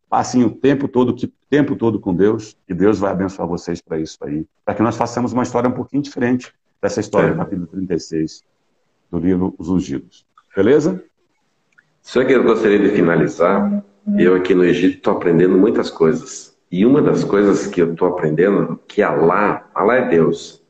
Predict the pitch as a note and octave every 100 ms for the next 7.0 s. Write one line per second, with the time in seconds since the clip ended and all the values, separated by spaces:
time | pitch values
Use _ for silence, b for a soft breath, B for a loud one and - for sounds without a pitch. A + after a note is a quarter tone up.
0 | _ _ b b b b _ - F2+ F#2
1 | F#2 F2 D#2+ - G2 A#2+ A#2+ - B2 B2
2 | A2 F2+ - - F2+ F#2+ G#2 - - D2+
3 | G#2 F#2+ F#2+ A#2 A#2+ G2 - - - G#2+
4 | A2+ F#2 E2+ - - - D#2+ F#2 G2 E2+
5 | E2 - b b b F#2+ F2 - F2+ -
6 | F2+ E2 - - - F#2 G2 F#2+ E2